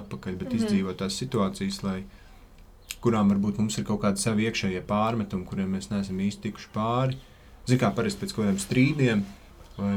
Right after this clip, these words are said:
Speaker 1: pēc, nu, situācijām ir tā, ka paiet kaut kāds laiks, un tev ir tāds pats, ka es varēju rīkoties šitā. Un, ā, bet tu rīkojies tā, kā tu zināji vislabāk, kā tu jūti vislabāk, un kā vienmēr, nu,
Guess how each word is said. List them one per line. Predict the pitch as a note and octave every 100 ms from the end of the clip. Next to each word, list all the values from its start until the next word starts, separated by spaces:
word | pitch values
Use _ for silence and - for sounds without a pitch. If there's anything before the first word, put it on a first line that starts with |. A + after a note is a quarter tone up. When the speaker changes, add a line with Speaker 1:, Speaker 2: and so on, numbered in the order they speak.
| G2
Speaker 1:
pēc, | G2+ - -
nu, | A#2 G#2
situācijām | - C3 B2+ G#2+ G#2+ G#2 G2 G2
ir | G2
tā, | A2+ G#2+ G#2
ka | G2 - -
paiet | A2 G2+ G2
kaut | F#2+
kāds | F#2 -
laiks, | G#2+ G#2 -
un | G#2+
tev | G2+ G2
ir |
tāds | F#2 - -
pats, | E3 B2+ -
ka | G#2+
es | -
varēju | A2+ G#2 G2+
rīkoties | G#2 G2 G2+ G2+ -
šitā. | - G2 A2 - - - - - - - - - - - -
Un, | F#2+ F#2+ G2
ā, | G2+ G2+ G2+ G2+
bet | G2+
tu | A2+
rīkojies | G#2+ G2+ G#2 G#2 -
tā, | G#2 G#2
kā | A#2 B2 B2
tu | A#2 A2
zināji | G2 G2+ G#2 A#2+ C3+ C#3+ C#3+ C#3 C3+
vislabāk, | B2+ - C3 C3+ B2+ B2+
kā | G#2 G2+
tu | -
jūti | G2 A#2 - C3
vislabāk, | - C3 B2 B2 A#2+ -
un | A2+ G#2+ G#2+ G#2 - - - -
kā | A2
vienmēr, | A#2 A2 G#2
nu, | B2